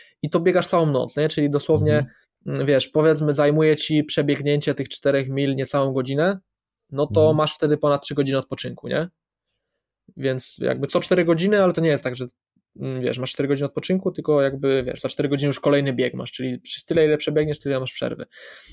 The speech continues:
Speaker 1: No i ja w ogóle pamiętam, że, że właśnie na mieszkanku tam, to był środek nocy, bo oczywiście nie dało się zasnąć, jakby po biegu kładziesz się nawet, nie wiem, pierwsza w nocy spać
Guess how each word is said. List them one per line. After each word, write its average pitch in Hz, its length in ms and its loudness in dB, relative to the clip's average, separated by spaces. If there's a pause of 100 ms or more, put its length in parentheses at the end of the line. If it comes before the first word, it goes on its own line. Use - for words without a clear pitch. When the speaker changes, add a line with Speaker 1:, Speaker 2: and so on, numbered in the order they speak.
(140)
Speaker 1:
No 147 240 0
i 160 680 4 (400)
ja 139 300 0
w 139 80 -4
ogóle 139 260 2
pamiętam, 131 840 -2
że, 123 540 -2
że 127 260 -6
właśnie 127 300 -6
na 131 160 -4
mieszkanku 131 500 -4
tam, 123 300 -4
to 165 100 -6
był 175 120 -2
środek 180 400 0
nocy, 175 400 2
bo 143 100 0
oczywiście 147 400 -2
nie 147 100 0
dało 143 240 4
się 143 140 -2
zasnąć, 131 440 -2
jakby 123 200 -6
po 147 160 -2
biegu 135 320 2
kładziesz 131 340 -2
się - 140 -8
nawet, 127 180 -6
nie 127 120 -4
wiem, 127 100 -8
pierwsza 131 280 -2
w - 20 -6
nocy 131 220 -8
spać 151 380 0